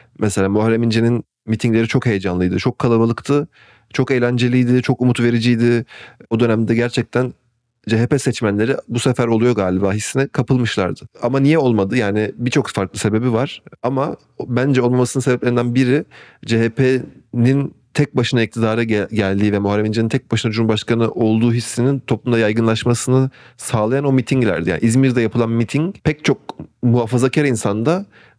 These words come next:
endişe yaratmıştır. Yani muhaliflerde yarattığı heyecanın karşılığında iktidar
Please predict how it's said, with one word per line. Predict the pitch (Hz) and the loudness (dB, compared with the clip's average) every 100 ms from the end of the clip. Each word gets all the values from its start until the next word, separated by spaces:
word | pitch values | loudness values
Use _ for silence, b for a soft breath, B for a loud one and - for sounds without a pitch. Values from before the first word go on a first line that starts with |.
| - | -4
endişe | - 123 117 160 | 0 0 0 2
yaratmıştır. | 151 107 95 - - - | 2 0 -4 -6 -4 -2
Yani | 101 98 - - | 0 -2 -4 -4
muhaliflerde | 117 117 123 - 120 123 | 0 0 0 0 0 2
yarattığı | 123 120 - | 0 -2 -2
heyecanın | 123 120 113 117 135 143 | 0 0 0 0 0 0
karşılığında | 123 110 - 120 117 120 110 127 156 | -2 -2 -2 -2 0 2 2 0 -2
iktidar | - - 117 117 | -4 -2 0 0